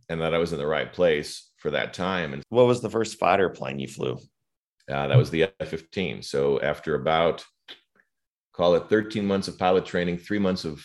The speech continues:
Speaker 1: fighter lead-in training to help you prepare for what's gonna be demanded of you in the F fifteen program, I went down to Tyndall Air Force Base in beautiful Panama City, Florida, and got a chance to fly my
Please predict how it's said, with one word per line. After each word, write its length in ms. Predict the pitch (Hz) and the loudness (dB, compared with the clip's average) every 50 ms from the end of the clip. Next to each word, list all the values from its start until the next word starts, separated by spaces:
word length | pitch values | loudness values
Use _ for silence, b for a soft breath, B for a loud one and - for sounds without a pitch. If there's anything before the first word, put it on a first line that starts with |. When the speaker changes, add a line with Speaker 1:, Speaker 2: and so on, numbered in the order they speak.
| - - | -20 -12
Speaker 1:
fighter 340 | - - 90 87 85 82 | -4 0 0 2 2 2
lead-in 320 | 78 78 85 90 90 85 73 | 0 0 0 0 0 -2 -4
training 460 | - - 85 73 71 71 65 62 60 - _ - | -4 -6 -6 -4 -4 -6 -8 -10 -12 -16 _ -14
to 80 | - 76 | -12 -6
help 280 | - - 82 82 - | -2 0 0 0 -2
you 140 | 82 78 76 - - | -4 -8 -8 -10 -10
prepare 480 | - 73 - - 90 85 80 80 78 | -14 -14 -10 -4 0 2 2 2 2
for 580 | 78 - - - 76 73 73 71 71 73 73 B B B B B B B B | 0 -2 -4 -2 0 0 2 2 0 -2 -2 B B B B B B B B
what's 200 | 73 82 - - | 0 0 0 -2
gonna 160 | - 80 76 | -6 -8 -6
be 80 | 71 73 | -6 -6
demanded 460 | 65 65 67 73 76 80 80 71 76 | -6 -6 -4 -4 -2 -2 -2 -2 -2
of 120 | 71 67 | -4 -4
you 80 | 69 71 | -4 -8
in 60 | 69 | -6
the 100 | 71 71 | -4 -4
F 100 | 67 - | -4 -6
fifteen 360 | - 60 - - 80 78 80 | -8 -14 -12 -10 -8 -8 -6
program, 460 | - 80 67 67 62 69 69 67 65 | -2 -2 -2 -2 -2 -4 -4 -4 -4
I 20 | 64 | -6
went 220 | 67 69 67 67 | -6 -6 -6 -4
down 160 | - 73 67 | -4 -6 -6
to 60 | 62 - | -6 -8
Tyndall 300 | - - 82 78 71 73 | -6 -6 -4 -4 -2 -2
Air 120 | 73 71 | -2 -4
Force 300 | - - 73 71 69 - | -4 -4 -6 -6 -6 -6
Base 360 | - - 69 67 69 - - | -4 -4 -2 -2 -2 -4 -8
in 80 | - 65 | -12 -12
beautiful 320 | 60 69 80 80 80 76 | -8 -6 -8 -8 -8 -8
Panama 400 | - - 80 73 76 73 71 65 | -10 -8 -6 -6 -6 -6 -6 -6
City, 240 | 69 - - 71 67 | -8 -6 -8 -8 -8
Florida, 560 | 64 - - 73 73 76 78 69 62 60 62 - b b b b b b b _ - | -8 -8 -4 -2 0 0 0 0 -2 -4 -6 -10 b b b b b b b _ -12
and 80 | 67 | -6
got 140 | 64 76 73 | -2 -2 -2
a 40 | 69 | -2
chance 360 | 67 - - 78 76 73 - | -4 -4 -2 -2 -2 -2 -4
to 100 | - 76 | -8 -14
fly 340 | - - 80 78 76 78 78 | -10 -4 -2 0 2 2 2
my 200 | 78 73 67 67 | 0 0 -4 -4